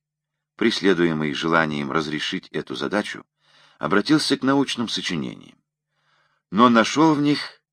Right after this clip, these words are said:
одни неопределенные или незначащие ответы. И велико же было его возмущение против ученых,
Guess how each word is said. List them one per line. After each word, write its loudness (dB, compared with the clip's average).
одни 4
неопределенные 0
или 0
незначащие -2
ответы. -14
И -2
велико 0
же 2
было 2
его 2
возмущение 0
против -8
ученых, 0